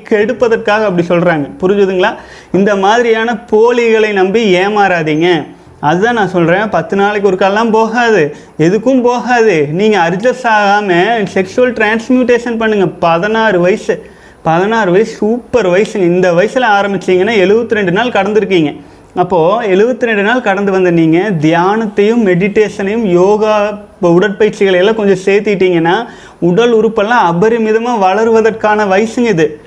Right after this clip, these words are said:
இதை நீங்க அருமையா பயன்படுத்தி கொள்ள வேண்டும். நீங்க அது இதுன்னு வெளியில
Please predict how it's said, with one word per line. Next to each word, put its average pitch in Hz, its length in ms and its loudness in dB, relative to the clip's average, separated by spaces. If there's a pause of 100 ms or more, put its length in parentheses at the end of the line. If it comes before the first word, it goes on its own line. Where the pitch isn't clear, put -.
(220)
இதை 175 240 2
நீங்க 185 200 2
அருமையா 226 440 0
பயன்படுத்தி 214 520 0
கொள்ள 202 200 2
வேண்டும். 202 320 0 (280)
நீங்க 196 220 0
அது 170 280 2
இதுன்னு 214 240 0
வெளியில 214 260 2